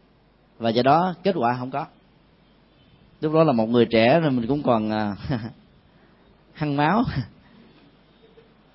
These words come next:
Vì nếu lúc đó mà mình nói ông, ông thiếu kiến thức thì có lẽ là việc nó nhẹ nhõm hơn nhiều lắm,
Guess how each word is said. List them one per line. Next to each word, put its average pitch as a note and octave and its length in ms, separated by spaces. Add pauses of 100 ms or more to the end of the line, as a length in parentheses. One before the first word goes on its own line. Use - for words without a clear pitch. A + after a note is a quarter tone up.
(1000)
Vì F3 160
nếu B3 220
lúc C#4+ 140
đó G3+ 140
mà G3+ 100
mình C#3+ 220
nói F#3+ 200
ông, D#3+ 180
ông D3 160
thiếu B3+ 140
kiến A#3 160
thức B3+ 200
thì E3+ 120
có E3+ 120
lẽ C#3 280 (500)
là A#2+ 140
việc B2+ 260
nó F3+ 80
nhẹ C3+ 280
nhõm C3 240
hơn D#3+ 140
nhiều B2+ 160
lắm, C#3+ 120